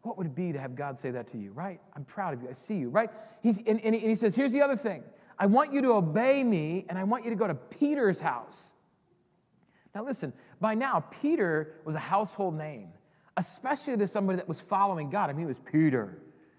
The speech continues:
But to go to Peter's house was outside of the norm, the Jewish Gentile relational norm that they had. Jews did their thing, Gentiles did their thing, and never to, did the two intermingle.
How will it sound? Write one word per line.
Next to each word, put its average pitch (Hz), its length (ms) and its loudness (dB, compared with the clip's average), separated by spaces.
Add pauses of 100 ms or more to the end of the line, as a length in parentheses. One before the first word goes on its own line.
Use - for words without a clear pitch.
(600)
But 185 120 0
to 202 60 -2
go 233 120 0
to 247 80 -2
Peter's 269 360 -4
house 151 260 -4
was 151 140 -4
outside 190 520 -2
of 180 60 -4
the 160 80 -4
norm, 160 340 -2
the 143 120 -4
Jewish 170 340 -4
Gentile 156 500 -6
relational 139 760 -6 (220)
norm 156 260 -2
that 117 120 -6
they 117 120 -4
had. 104 260 -14 (800)
Jews 226 480 0
did 226 180 2
their 156 200 2
thing, 147 480 -10 (480)
Gentiles 214 580 -2
did 214 180 -2
their 139 200 -2
thing, 135 420 -10
and 139 160 -8
never 175 240 -4
to, - 180 -8
did 143 440 -8
the 135 80 -6
two 156 340 -4
intermingle. 139 640 -8